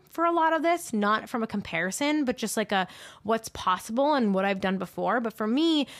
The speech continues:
my first fifty miler was just a huge self-doubt thing, and I didn't think I could do it. And finishing that race for me was just, like, the last ten miles, I feel like, was tr-, so transformative. It's, and unless you've done stuff like this, you might not understand that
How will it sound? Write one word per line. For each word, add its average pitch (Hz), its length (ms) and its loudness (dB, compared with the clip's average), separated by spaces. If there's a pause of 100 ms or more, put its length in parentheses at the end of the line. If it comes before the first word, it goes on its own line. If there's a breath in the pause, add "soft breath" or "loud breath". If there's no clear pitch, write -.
(180 loud breath)
my 233 100 2
first 254 300 0
fifty 285 220 -2
miler 202 400 2
was 190 180 -2
just 190 240 -6
a 185 60 0
huge 269 600 0
self-doubt 175 640 -2
thing, 160 200 -6
and 160 80 -4
I - 20 -2
didn't 240 300 -2
think 220 120 -2
I 196 100 0
could 180 160 -8
do 180 180 -2
it. 175 180 0
And 185 160 -4 (160)
finishing 254 360 0
that 214 140 -2
race 196 280 -2
for 190 120 -8
me 180 300 -2
was 175 240 -6
just, - 240 -8
like, 175 220 -4 (480 loud breath)
the 233 120 0
last 247 360 2
ten 262 240 2
miles, 208 480 2
I 180 80 -4
feel 208 160 -4
like, 202 180 0
was 180 140 -10
tr-, - 140 -20
so 208 260 0
transformative. 220 880 -2
It's, - 280 -8
and 208 200 -2
unless 202 360 -2
you've 202 160 -2
done 175 220 -2
stuff 170 300 -6
like 170 160 -4
this, 170 240 -6
you 180 80 -4
might 170 160 -4
not 160 220 -4
understand 170 600 -4
that 156 260 -2